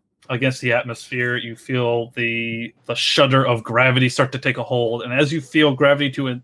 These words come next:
start to intense-, intensify, uh, you notice that the things just kind of disappear. During all of this, um, you all hear, like, screams of pain and anguish as, as, like, these things touch,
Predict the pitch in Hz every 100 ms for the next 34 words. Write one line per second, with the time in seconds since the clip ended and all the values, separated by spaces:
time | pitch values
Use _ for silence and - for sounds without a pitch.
0 | _ - 131 131 120 - 135 127 - 135
1 | 127 139 131 127 120 113 110 - - -
2 | _ 143 127 123 127 131 135 131 127 135
3 | 131 139 127 120 131 - 123 113 - 127
4 | 131 - 117 123 139 - _ _ _ -
5 | 151 156 151 156 143 165 160 - - -
6 | _ - 131 123 131 - _ _ - 165
7 | 156 151 147 147 - 151 131 127 - -
8 | - 143 143 143 135 131 123 - 135 131
9 | 127 123 120 120 120 117 - 123 120 117
10 | 110 120 117 120 117 - 123 - - 131
11 | 127 123 - - 131 - -